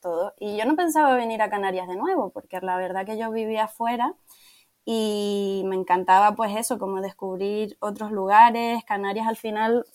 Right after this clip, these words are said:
lo que tiene que son islas y se te puede quedar pequeño cuando eres de aquí, ¿no? El mundo es muy grande y quieres conocer más cosas. Eh, pero bueno, estaba allí con este proyecto y dije, "Mira, si quiero hacerlo, digamos,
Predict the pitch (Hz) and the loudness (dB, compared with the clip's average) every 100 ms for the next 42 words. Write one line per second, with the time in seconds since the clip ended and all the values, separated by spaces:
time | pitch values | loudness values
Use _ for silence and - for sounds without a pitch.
0 | - 226 220 214 208 220 233 247 254 254 | -4 0 2 2 2 0 2 2 4 6
1 | 240 269 277 226 - 190 185 190 196 214 | 8 6 6 2 0 -6 -4 -4 -2 4
2 | 214 220 226 202 208 247 254 202 196 196 | 4 4 -2 0 0 2 2 -2 -4 -6
3 | 208 208 190 208 233 214 285 _ _ - | -6 -6 -6 -2 -4 -4 -10 _ _ -20
4 | - _ _ - 202 202 208 220 233 208 | -20 _ _ -8 -6 -6 -6 -4 -2 0
5 | 202 233 262 262 247 254 247 208 196 190 | 8 8 8 6 6 6 4 0 -6 -8
6 | 196 - 208 202 190 190 - 226 254 - | -10 -10 -10 -10 -10 -12 -12 -12 -10 -8
7 | 247 _ _ _ _ _ _ _ - 220 | -10 _ _ _ _ _ _ _ -4 0
8 | 214 214 208 202 208 208 220 208 190 214 | 0 0 -2 -2 0 2 2 0 0 4
9 | 220 220 220 247 269 262 208 208 208 214 | 6 4 4 2 2 2 -2 -4 -6 -2
10 | 214 233 226 220 202 185 190 190 180 170 | 0 0 0 -2 -4 -6 -6 -2 -2 -4
11 | - - 202 202 220 220 214 202 - 196 | -8 -14 -8 -6 -2 0 0 0 -2 -6
12 | 196 190 185 185 185 185 180 196 196 190 | -4 -2 -2 -4 -4 -6 -8 -12 -14 -8
13 | 185 185 | -6 -6